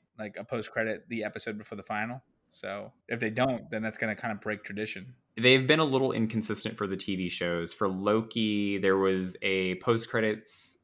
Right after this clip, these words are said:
Speaker 2: for the penultimate episode, but not for the last episode.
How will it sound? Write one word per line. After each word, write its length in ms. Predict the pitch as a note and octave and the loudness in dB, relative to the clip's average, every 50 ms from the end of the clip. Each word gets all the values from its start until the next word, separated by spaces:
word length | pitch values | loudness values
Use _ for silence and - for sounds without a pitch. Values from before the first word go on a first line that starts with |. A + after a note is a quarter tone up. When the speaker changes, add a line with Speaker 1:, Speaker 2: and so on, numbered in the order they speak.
| _ _ _ | _ _ _
Speaker 2:
for 160 | _ - A2+ | _ -2 0
the 220 | G2+ G2+ G2 F#2 - - - | 2 2 2 0 -2 -8 -2
penultimate 480 | - B2+ A#2 A#2 A2+ A2+ - A2+ G#2+ | 2 2 4 4 2 2 2 2 2
episode, 400 | G#2 G2+ G#2 G2 - G#2+ G2 F#2 | 4 2 2 0 0 0 0 2
but 160 | F2 D2+ E2 | 0 -2 -2
not 320 | G2 G2 F#2+ F#2+ - - - | 2 6 6 6 6 2 -2
for 200 | - - A2 G#2 | -2 -2 -2 0
the 140 | A2 B2 B2 | 2 0 0
last 460 | B2 B2 B2 B2 B2+ C#3 C#3+ - - | 2 2 4 4 4 2 0 -2 -4
episode. 540 | E3+ F3 G3 F#3 - A#3 A#3+ C4 A3+ A3+ | -4 -4 -4 -4 -4 -4 -2 -2 -4 -6